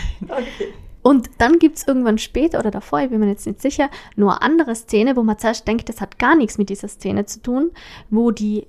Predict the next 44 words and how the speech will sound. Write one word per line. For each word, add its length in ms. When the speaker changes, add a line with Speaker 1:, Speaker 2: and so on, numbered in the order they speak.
Speaker 2:
Theodora, 560
ebenfalls 460
eine 180
der 120
Schwestern, 500
tanzt 460
in 100
einem 160
Raum. 360
Und 140
das 120
macht 200
sie 80
halt 160
öfter, 240
weil 140
sie 120
halt 140
eben 180
gern 220
tanzt. 340
Und 160
dann 140
sieht 340
sie 320
auf 240
einmal 320
bei 120
der 140
Tür 360
oder 260
hört, 480
dass 140
jemand 220
versucht 320
reinzukommen. 640
Sie 160
kommen 320
nicht 180
rein, 220
man 160
hört 140
dieses 300
Geräusch, 520